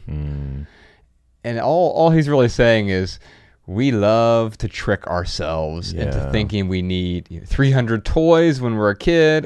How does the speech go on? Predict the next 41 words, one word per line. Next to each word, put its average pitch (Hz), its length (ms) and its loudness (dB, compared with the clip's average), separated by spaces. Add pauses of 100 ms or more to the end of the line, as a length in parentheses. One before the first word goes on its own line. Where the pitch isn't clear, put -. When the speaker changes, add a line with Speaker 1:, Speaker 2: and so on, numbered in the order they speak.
Speaker 2:
or 117 160 0
three 156 260 2
hundred 156 460 2
thousand 151 460 4
items 143 540 2
when 123 200 -2
we're 104 160 0
an 101 80 -2
adult, 117 440 2
the 104 80 -8
bigger 131 260 0
Speaker 1:
Yeah. 127 80 4
Speaker 2:
house, 123 280 2
the 123 100 -8
bigger 107 340 -2
car. 110 480 2 (720)
It's 143 200 -2 (100)
all 214 220 -2
about 196 260 -2
the 151 80 -6
stories 143 560 -2
that 131 100 -6
we 127 140 -4
tell 147 280 -2
ourselves. 98 600 -2
And 123 120 -4
so 165 280 4 (400)
the, 123 260 0
the 139 200 2
antidote 131 600 2
then 107 220 -2
is 123 120 -4
what? 185 360 -6 (120)
We 131 180 -6
have 156 180 -6
to 165 80 -10
tell 143 240 -4
ourselves 120 640 -4 (220)
some 113 320 -4
new 101 440 -4 (320)
stories. 113 920 -2